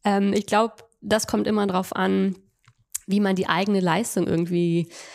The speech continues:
einschätzt. Also ich würd sagen, wenn ich ein gutes Rennen zum Beispiel gefahren bin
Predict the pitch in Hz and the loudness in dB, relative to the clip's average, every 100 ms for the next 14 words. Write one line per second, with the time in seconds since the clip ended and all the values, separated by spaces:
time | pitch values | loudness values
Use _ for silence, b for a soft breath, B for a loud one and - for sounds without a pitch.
0 | B B _ - 180 185 180 190 214 - | B B _ -4 -2 0 -2 -2 -2 -4
1 | 185 185 190 185 190 190 185 190 185 185 | -2 -2 -4 -2 0 0 0 0 0 -2
2 | - - _ 202 196 233 202 - 196 247 | -8 -18 _ -4 -2 -2 -4 -4 -2 0
3 | 240 233 208 208 208 208 196 190 190 202 | -2 -2 -2 -2 -2 -4 -2 -2 0 0
4 | 196 190 190 190 | 0 0 0 0